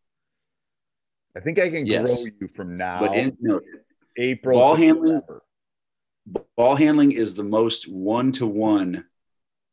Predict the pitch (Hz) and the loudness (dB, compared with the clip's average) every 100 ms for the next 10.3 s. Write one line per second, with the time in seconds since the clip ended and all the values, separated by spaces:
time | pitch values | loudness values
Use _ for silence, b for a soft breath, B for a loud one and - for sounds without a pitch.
0 | _ - 120 120 117 113 113 117 107 104 | _ -10 -4 -2 0 -4 -2 0 2 2
1 | 104 98 98 95 _ _ _ _ _ - | 2 -2 -6 -12 _ _ _ _ _ -12
2 | - 90 101 101 92 92 95 92 98 87 | -10 -4 0 0 -2 -4 -2 -2 -2 -4
3 | 80 85 90 95 92 92 107 92 82 87 | -4 -4 -4 -6 -6 -6 -4 -4 -6 -8
4 | 85 90 80 78 82 71 - - _ _ | -8 -10 -10 -12 -12 -14 -14 -20 _ _
5 | _ _ _ _ _ _ _ _ _ _ | _ _ _ _ _ _ _ _ _ _
6 | _ _ _ _ _ _ - 143 123 143 | _ _ _ _ _ _ -4 -2 -2 -2
7 | 160 208 220 196 - 151 143 131 107 98 | 2 2 2 -2 0 0 0 -2 -2 -2
8 | 113 139 123 165 165 156 160 135 151 123 | -2 -2 -2 -4 -2 0 0 0 -2 0
9 | 123 120 110 104 104 101 101 82 90 82 | 2 2 0 -2 -2 0 -2 -4 -12 -12
10 | 80 87 80 | -10 -10 -12